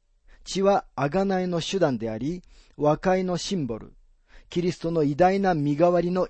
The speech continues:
生贄なのです。命は神聖なものであり、守られなければなりませんが、キリストは罪人が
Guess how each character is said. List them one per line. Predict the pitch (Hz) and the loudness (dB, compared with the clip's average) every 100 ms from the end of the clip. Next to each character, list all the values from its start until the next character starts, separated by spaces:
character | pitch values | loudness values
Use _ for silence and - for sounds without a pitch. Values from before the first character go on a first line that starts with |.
| - | -6
生 | 131 - | -6 -4
贄 | 160 160 | -2 -2
な | 131 104 | -4 -8
の | - | -14
で | - | -20
す。 | - _ _ _ _ _ _ _ _ _ _ _ _ _ - - _ - | -20 _ _ _ _ _ _ _ _ _ _ _ _ _ -20 -20 _ -2
命 | 196 180 - | 0 0 0
は | 156 151 | 2 2
神 | - 208 | 0 -2
聖 | 214 - 202 | 0 2 2
な | 180 | 2
も | 165 160 | 2 0
の | 147 | 2
で | 135 | 2
あ | 123 | 0
り、 | 113 160 175 _ _ _ - | -2 -6 -8 _ _ _ -6
守 | 139 165 196 208 | -2 0 4 4
ら | 202 | 4
れ | 190 | 4
な | 165 | 0
け | - 135 | 0 -2
れ | 135 | 2
ば | 165 | 0
な | 147 | 0
り | 131 | -2
ま | 123 | -4
せ | - | -6
ん | 113 | -8
が、 | 113 139 175 _ - _ _ - | -6 -6 -6 _ -20 _ _ -4
キ | |
リ | 170 | -2
ス | 160 | -2
ト | - | -2
は | 147 139 | -2 -2
罪 | - 180 | -2 -2
人 | 202 190 175 | -2 -2 0
が | 165 180 | 4 4